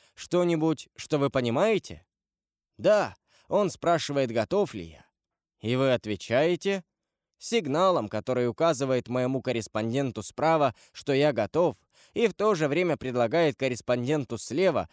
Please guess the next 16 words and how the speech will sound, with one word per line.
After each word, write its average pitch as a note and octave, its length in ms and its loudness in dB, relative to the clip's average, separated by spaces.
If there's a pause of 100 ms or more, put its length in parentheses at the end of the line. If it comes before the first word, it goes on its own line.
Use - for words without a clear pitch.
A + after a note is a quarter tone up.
(140)
в - 80 -10
свою C3 320 2
очередь, B2+ 500 -2 (180)
приготовиться". C#3 920 -2 (380)
"Остроумно D#3 680 0
сделано", C#3 560 -2 (180)
сказал A2+ 520 -2
граф. G2+ 260 -2 (680)
"Вот A#3+ 240 2
вы F#3+ 120 0
сейчас E3+ 400 -2
увидите", D#3+ 680 -2 (200)
с A2 140 -10
гордостью C#3 600 -2
продолжил A2+ 600 -2
старичок. A#2+ 680 -4